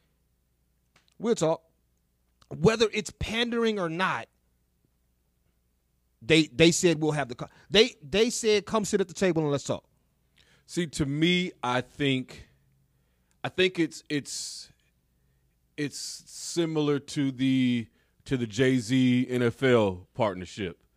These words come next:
Speaker 1: Okay.
Speaker 2: You don't think so?
Speaker 1: Well, in, in what way?
Speaker 2: And just the, the, the optics, just the optics on this black man teaming up with this entity that seems to not be for us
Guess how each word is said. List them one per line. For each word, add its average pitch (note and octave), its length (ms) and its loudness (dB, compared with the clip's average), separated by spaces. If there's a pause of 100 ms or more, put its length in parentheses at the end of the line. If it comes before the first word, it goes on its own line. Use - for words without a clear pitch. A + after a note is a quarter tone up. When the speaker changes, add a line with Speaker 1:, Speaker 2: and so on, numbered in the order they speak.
(2750)
Speaker 1:
Okay. B2 300 -20 (320)
Speaker 2:
You A2 60 -6
don't A2+ 120 0
think A#2+ 160 -2
so? C3 240 -2 (240)
Speaker 1:
Well, A2 180 -12 (440)
in, A#2+ 120 -16
in B2 220 -12
what A2+ 160 -8
way? A2 320 -8
Speaker 2:
And D#3 160 2
just D#3+ 380 2
the, C3 640 -6
the, D#3+ 200 0
the B2+ 160 -4
optics, A#2 440 -6
just B2+ 200 -8
the C#3 80 -4
optics B2+ 480 -2
on A2+ 300 -2 (480)
this A#2 160 -6
black B2+ 320 2
man B2 520 0 (360)
teaming B2+ 460 0
up B2 240 2
with A2+ 180 -2
this A#2+ 480 0 (840)
entity C#3+ 520 0
that A#2+ 280 0
seems D3+ 760 -2
to C3 200 -2
not B2+ 420 0
be C#3 160 2
for B2 480 0
us G#2+ 340 -4